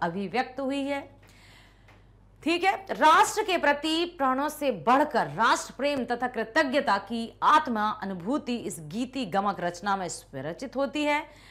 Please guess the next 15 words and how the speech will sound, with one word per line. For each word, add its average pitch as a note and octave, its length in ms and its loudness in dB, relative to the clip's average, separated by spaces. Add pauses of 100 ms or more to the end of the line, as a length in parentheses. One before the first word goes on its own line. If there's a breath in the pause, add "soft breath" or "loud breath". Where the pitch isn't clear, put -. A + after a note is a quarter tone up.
(160 loud breath)
कवि C4 260 4
की F3+ 180 -4
राष्ट्रीयता, D4+ 1040 2 (180)
देश G3 420 -2
प्रेम, C#4+ 500 -2 (220)
यथार्थ C#4 840 4
बोध, G#3+ 600 4 (280)
यथार्थ D4+ 520 2
का D#4+ 120 2
अर्थ D#4 140 0
क्या D4+ 140 0
होता D4+ 240 0
है? D#4+ 160 2 (460 loud breath)
वास्तविकता, G3 840 -2 (460)
रियलिटी, G3 640 2